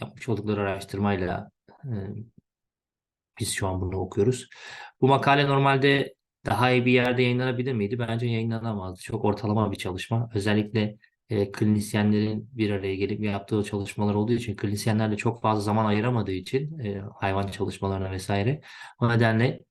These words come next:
genellikle retrospektif dediğimiz geriye dönük çalışmaları yapıyorlar. Yani bugün bunu dinleyen arkadaşlar en azından retrospektif ne demektir? E, o kelimeyi bilirlerse, e, çok daha iyi olur bizim için. Retrospektif geriye dönük dosyaları kurcalayarak yapılan araştırmalar.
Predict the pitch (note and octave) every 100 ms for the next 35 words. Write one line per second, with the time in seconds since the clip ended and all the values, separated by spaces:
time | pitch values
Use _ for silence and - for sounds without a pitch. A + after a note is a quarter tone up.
0 | _ A2 A2+ A#2+ A#2 A#2 G#2+ G#2 A#2+ -
1 | - - B2 G#2 - A#2+ G#2 G2+ B2+ A#2+
2 | A2+ A2+ G#2+ A2+ - G2+ G#2 G2+ A#2+ G#2+
3 | - G2+ F2 F2+ G2+ A2 A#2+ B2+ B2 B2
4 | A#2+ B2 B2 G#2+ G#2 G2+ - A#2 A#2 A#2
5 | A#2+ A2+ A2+ A#2 - A2+ G#2 G2+ A2+ G#2+
6 | G#2 G2+ - - - - - _ - A2+
7 | A#2 G#2+ G#2 G2+ A2+ G#2 F#2 F#2 - D3
8 | _ _ - A#2 A2+ G#2 G2 A2+ A#2 G#2
9 | G2+ A2+ G2+ G2 F#2 - B2 A2+ - G#2+
10 | - G#2 G#2 A#2+ A#2 A#2 G#2+ G#2+ A2 G#2+
11 | G#2 - G#2 G#2 - G#2+ G#2+ A2 G#2 A#2
12 | - F#2+ - A#2 G#2 G#2 - F#2+ F#2 B2+